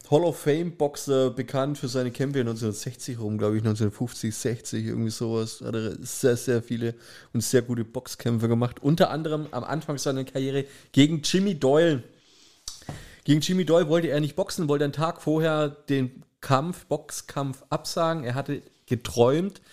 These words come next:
dass er Jimmy Doyle während dem Boxkampf totschlägt.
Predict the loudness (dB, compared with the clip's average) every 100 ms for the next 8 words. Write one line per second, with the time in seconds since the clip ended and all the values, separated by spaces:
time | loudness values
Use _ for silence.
0 | -18 0 2 2 -2 2 2 0 -4 -4
1 | -2 -2 0 0 0 0 -2 -2 -6 -8
2 | _ 0 4 4 0 -4 -4 0 0 -2
3 | -10 _ _ _ _ -4 0 0 0 -4
4 | -4